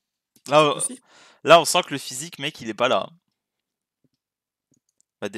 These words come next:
Speaker 2: Ah ouais ?
Speaker 1: défense, sept deux. <laughs> La défense,
Speaker 2: Non, mais la
Speaker 1: sept deux.
Speaker 2: défense est monstrueuse à chaque fois, hein. Antonucci, il est à sept point un, Armini, il est à sept trois. Le cul rouge allumé par Nana.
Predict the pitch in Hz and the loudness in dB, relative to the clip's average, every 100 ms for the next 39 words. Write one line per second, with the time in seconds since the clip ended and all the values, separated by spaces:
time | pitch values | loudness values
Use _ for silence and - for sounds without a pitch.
0 | 101 156 202 233 - - 127 107 107 - | -8 -8 -8 -12 -16 -16 -16 -14 -16 -16
1 | _ _ _ _ _ _ _ _ _ _ | _ _ _ _ _ _ _ _ _ _
2 | _ _ _ _ _ _ _ _ _ _ | _ _ _ _ _ _ _ _ _ _
3 | - - - - - - - - - - | -6 -6 -8 -16 -20 -10 -10 -8 -14 -16
4 | - - - - 117 131 160 175 165 151 | -20 -20 -20 -16 -14 -12 -10 -8 -10 -10
5 | 160 208 185 160 156 - 185 170 147 156 | -10 -8 -8 -8 -10 -10 -10 -10 -10 -14
6 | - 190 151 151 - - - 151 165 156 | -12 -8 -8 -12 -16 -14 -16 -12 -10 -10
7 | 151 226 170 151 - 180 185 180 196 214 | -10 -10 -8 -6 -8 -10 -14 -12 -10 -10
8 | 202 156 175 180 202 165 151 175 - - | -8 -8 -10 -8 -10 -8 -8 -10 -14 -14
9 | 180 226 _ _ _ _ _ _ _ _ | -14 -14 _ _ _ _ _ _ _ _
10 | _ _ _ _ _ _ _ _ _ _ | _ _ _ _ _ _ _ _ _ _
11 | _ _ _ - 139 - 160 196 202 180 | _ _ _ -20 -18 -14 -12 -12 -10 -10
12 | 156 160 180 180 165 151 156 143 | -10 -12 -12 -12 -14 -12 -12 -12